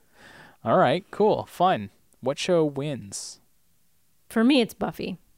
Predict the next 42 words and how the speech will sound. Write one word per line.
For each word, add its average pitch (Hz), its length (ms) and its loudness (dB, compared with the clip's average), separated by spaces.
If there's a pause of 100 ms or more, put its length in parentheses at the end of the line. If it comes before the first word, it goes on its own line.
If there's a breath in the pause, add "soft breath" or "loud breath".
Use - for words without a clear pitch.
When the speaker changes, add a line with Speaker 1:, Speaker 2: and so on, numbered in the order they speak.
(180)
Speaker 1:
This 135 120 -6
is 180 300 -4
kind 117 240 -4
of 98 80 -6
a 90 160 -4 (100)
tough - 300 -12
one 101 220 -10
for - 160 -16
me. 98 320 -12 (180)
I'll 220 160 2
go 147 160 4
Lost. 98 460 -2 (420)
I've 339 120 -2
Speaker 2:
Okay. - 100 2
Speaker 1:
been 139 80 2
giving 127 240 0
it 104 40 -4
to 104 80 -2
Buffy 104 320 -2
a 98 100 0
lot 98 260 0
lately. 107 360 -6 (720)
Speaker 2:
Okay, 285 340 2
but 196 260 -2
you 233 220 -2
should 269 240 2
have, 262 240 2 (120)
you 240 120 0
should 220 420 0 (320)
<laughs> - 240 -6
Speaker 1:
I 247 300 6
Speaker 2:
each, - 80 8
Speaker 1:
know, 320 260 8
I'm 196 160 6
not 240 240 10
Speaker 2:
each - 120 -2
individual 262 640 6
Speaker 1:
<laughs> - 40 2
Speaker 2:
episode, 190 760 2
you 208 300 0
Speaker 1:
Yeah. 214 40 -2
Speaker 2:
should 156 600 2